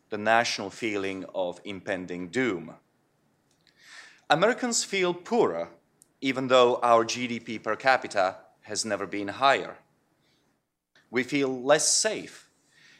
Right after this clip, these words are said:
even though international conflicts have almost disappeared and deaths from terrorism are extremely rare.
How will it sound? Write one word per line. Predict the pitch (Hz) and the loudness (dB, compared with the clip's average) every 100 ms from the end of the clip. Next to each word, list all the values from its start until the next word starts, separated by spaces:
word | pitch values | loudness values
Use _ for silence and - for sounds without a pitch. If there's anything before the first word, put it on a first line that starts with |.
| _ - | _ -4
even | 135 135 | -2 2
though | 127 120 117 - | 4 4 4 0
international | 196 185 147 123 156 - 151 107 | -6 -4 -2 0 2 2 -2 -4
conflicts | - 98 87 110 131 - | -4 -4 -2 -6 -4 -6
have | - 107 - | 0 -2 0
almost | 113 113 113 113 - | 0 2 2 -4 -4
disappeared | 101 101 87 95 101 139 - _ _ _ _ - | -6 -8 -6 -4 -4 -4 -12 _ _ _ _ -8
and | 113 107 | -6 2
deaths | 170 156 - - | 2 2 -2 -2
from | - 120 101 | -2 -4 -4
terrorism | 165 156 107 90 98 98 98 _ _ - | 0 2 2 0 -4 -6 -10 _ _ 2
are | 104 101 | 2 2
extremely | - - 131 117 113 113 | -6 -6 -6 -6 -4 -2
rare. | 127 139 82 - | 0 0 -2 -8